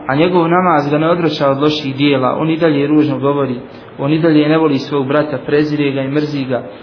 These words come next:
on i dalje se osjeća boljim od svoga brata, oholi se nad njim, vrijeđa svog komšiju, takva osoba treba da se zapita šta je sa njenim namazom,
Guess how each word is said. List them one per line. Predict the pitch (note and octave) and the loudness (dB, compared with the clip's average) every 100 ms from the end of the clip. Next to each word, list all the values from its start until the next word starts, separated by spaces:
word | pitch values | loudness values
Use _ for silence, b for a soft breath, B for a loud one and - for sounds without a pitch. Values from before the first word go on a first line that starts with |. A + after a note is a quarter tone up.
| B | B
on | D3+ D#3+ | 0 2
i | E3 | 4
dalje | E3+ D#3 D3 | 4 4 2
se | - D3 | 2 0
osjeća | D3+ D3+ - C#3 | 2 0 0 0
boljim | C#3+ E3+ C#3+ B2+ | 2 2 2 -2
od | B2+ | -6
svoga | - D3+ D3 | -2 0 0
brata, | C3+ D3+ D3+ C3 B2 - | 2 0 0 -4 -6 0
oholi | F3+ D#3 C#3 | 2 4 2
se | B2+ - C3 | 0 -2 -4
nad | C3+ C#3+ | -2 -2
njim, | C3+ B2+ B B B B - | -4 -8 B B B B -14
vrijeđa | C3+ E3+ F3+ D#3 | 0 4 4 2
svog | C#3 D#3 D3 | 0 0 0
komšiju, | D#3+ E3 - C#3+ C3+ - - - - - | 0 -2 -2 -4 -6 -10 -18 -18 -18 -8
takva | - D#3+ D#3+ | -4 -2 0
osoba | D#3+ D#3+ D3 | -2 0 -4
treba | D3 D#3+ D3 | -2 0 0
da | C3+ | 0
se | C3+ | -4
zapita | C#3 D3+ D3+ - | -4 -2 -4 -6
šta | C3 - F3+ | -10 -2 2
je | E3+ | 2
sa | D3+ C#3 | 0 -4
njenim | D3 D3 C3 | -2 0 0
namazom, | B2+ B2 B2+ C#3 C3+ | -4 -2 0 0 0